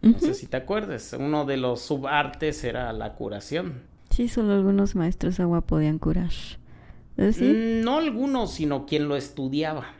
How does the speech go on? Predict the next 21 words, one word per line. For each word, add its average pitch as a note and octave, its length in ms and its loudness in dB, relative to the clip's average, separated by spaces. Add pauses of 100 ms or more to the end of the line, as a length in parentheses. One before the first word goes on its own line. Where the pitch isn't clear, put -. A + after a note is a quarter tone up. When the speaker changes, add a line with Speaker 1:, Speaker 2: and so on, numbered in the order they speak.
(380)
Speaker 1:
Más F3+ 320 0
bien, G#3 360 -2
solo G#3 380 0
algunos F3 600 -2
podían C#3+ 360 -2
usar E3 300 -4
la D3+ 160 -2
sangre C#3 400 -4
control, G#2+ 500 -6
si G#2+ 120 -10
te - 100 -10
acuerdas. D3 680 -10
Speaker 2:
Mm. G#3 340 4 (1160)
Eso F3 220 0
Speaker 1:
Uno B2 220 0
Speaker 2:
sí. C3+ 80 2
Speaker 1:
de C3+ 100 2
ellos C3 320 -4
era C3+ 320 -2
Katara. C3+ 680 -4
Speaker 2:
Ujú. G#3+ 400 2